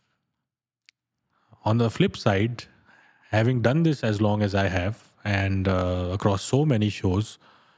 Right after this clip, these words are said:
there is evidence that people are enjoying themselves। Fortunately for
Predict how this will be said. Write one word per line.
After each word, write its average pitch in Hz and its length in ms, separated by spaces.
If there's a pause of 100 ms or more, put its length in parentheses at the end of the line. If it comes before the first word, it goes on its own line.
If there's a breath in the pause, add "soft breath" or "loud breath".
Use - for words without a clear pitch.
(140 soft breath)
there 110 140
is 110 120
evidence 131 520
that 110 260
people 110 320
are 104 120
enjoying 104 420
themselves। 98 540
Fortunately 117 640
for 104 340